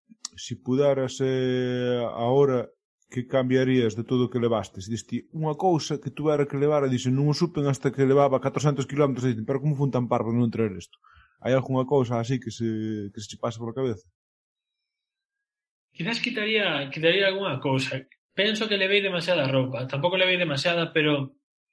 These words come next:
Speaker 2: ao final vas la-, vas lavando e tampouco faite falta tantísima roupa. E levei roupa que, que non usei. Eh,
Speaker 1: O sea,
Speaker 2: ah.
Speaker 1: máis que botar de menos, botastes de máis.
Speaker 2: Claro,
Speaker 1: Diste
Speaker 2: eu,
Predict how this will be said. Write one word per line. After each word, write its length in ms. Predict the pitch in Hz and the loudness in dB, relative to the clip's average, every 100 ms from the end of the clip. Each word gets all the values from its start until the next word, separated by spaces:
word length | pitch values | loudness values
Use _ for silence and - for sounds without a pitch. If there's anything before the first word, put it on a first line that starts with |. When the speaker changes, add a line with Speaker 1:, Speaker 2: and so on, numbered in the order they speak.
| _ _ _ - _ 139 | _ _ _ -20 _ -2
Speaker 2:
ao 80 | 135 | 0
final 240 | 170 180 | 2 2
vas 140 | 180 170 | 2 2
la-, 220 | 160 139 | -2 -2
vas 240 | 160 165 | -2 0
lavando 480 | 160 160 185 190 185 | 0 -2 -2 -2 -4
e 40 | 170 | -4
tampouco 320 | 156 165 165 | -4 -4 -6
faite 640 | 170 165 151 139 131 127 127 | -4 -4 -2 -2 -2 -4 -6
falta 320 | 147 139 131 | -6 -4 -4
tantísima 640 | 139 131 127 143 139 123 | -4 -4 -4 -4 -4 -4
roupa. 320 | 127 131 120 | -2 -4 -4
E 80 | 120 | -8
levei 240 | 135 160 160 | -4 -4 -2
roupa 320 | 165 170 170 | -2 -2 -2
que, 320 | 160 156 156 | -2 -2 -6
que 60 | 147 | -12
non 220 | 151 139 | -10 -10
usei. 480 | 120 - 117 110 - _ - | -10 -12 -12 -14 -18 _ -4
Eh, 480 | 143 139 135 135 131 - _ _ _ _ _ _ _ _ - | -2 0 2 0 -2 -8 _ _ _ _ _ _ _ _ -20
Speaker 1:
O 20 | |
sea, 220 | - 92 | -10 -6
Speaker 2:
ah. 80 | 110 | -2
Speaker 1:
máis 160 | 135 - | -2 0
que 80 | |
botar 240 | 139 143 135 | 0 2 2
de 80 | 139 | 2
menos, 320 | 151 147 127 | 2 2 2
botastes 320 | 143 143 135 | 2 2 0
de 60 | 127 | 0
máis. 380 | 127 101 - - _ - - | 0 -2 -6 -16 _ -16 -4
Speaker 2:
Claro, 260 | 143 123 | -2 0
Speaker 1:
Diste 60 | 123 | -2
Speaker 2:
eu, 60 | 113 | -2